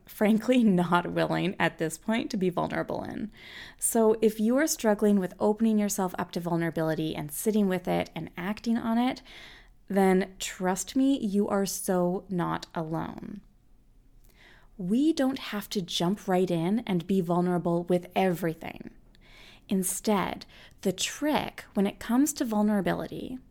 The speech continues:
and, you know, really with most things in life or in business, is to be strategic about it. Vulnerability is a process. It provides us with ample opportunity to improve on our creative work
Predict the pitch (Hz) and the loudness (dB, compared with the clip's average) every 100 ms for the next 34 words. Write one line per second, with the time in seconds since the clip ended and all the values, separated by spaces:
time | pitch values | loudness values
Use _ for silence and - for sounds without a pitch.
0 | _ _ - _ - - 349 359 349 - | _ _ -20 _ -12 -2 0 0 -2 -10
1 | - - 302 247 233 214 190 170 196 180 | -12 -2 0 2 2 4 4 2 0 0
2 | 175 185 180 175 180 175 175 160 165 - | 0 0 0 0 2 2 0 -2 -2 -2
3 | 170 160 170 170 160 - - - - - | -2 -2 -4 -4 -4 -4 -6 -10 -18 -20
4 | - - - _ - 233 254 - - 240 | -20 -20 -20 _ 2 4 4 0 -4 -4
5 | 226 226 - - 208 - - 220 220 208 | 0 0 -2 -4 -6 -6 -2 0 0 -2
6 | - 185 151 156 - - - - - - | -4 -8 -8 -8 -12 -14 -16 -16 -20 -20
7 | - - - - - _ - - - - | -20 -20 -20 -20 -20 _ -20 -20 -20 -20
8 | - - 208 180 202 254 285 196 170 180 | -20 -12 -4 0 2 4 2 2 2 2
9 | 233 269 - 180 196 - - 170 160 - | 2 0 0 -2 -2 -4 -6 -4 -4 -6
10 | - - - - - _ - - - - | -10 -8 -10 -12 -18 _ -20 -20 -6 0
11 | 220 - 233 208 214 240 269 233 226 196 | 2 2 0 2 2 2 0 -2 -2 -2
12 | 202 226 196 180 180 - 277 262 190 - | -2 0 -2 -2 -4 -2 0 2 0 0
13 | 190 196 170 - 214 233 233 190 180 175 | -2 -2 -2 -2 2 4 2 -2 -2 -2
14 | 185 175 170 - 175 226 | -2 -2 -2 -4 -4 -4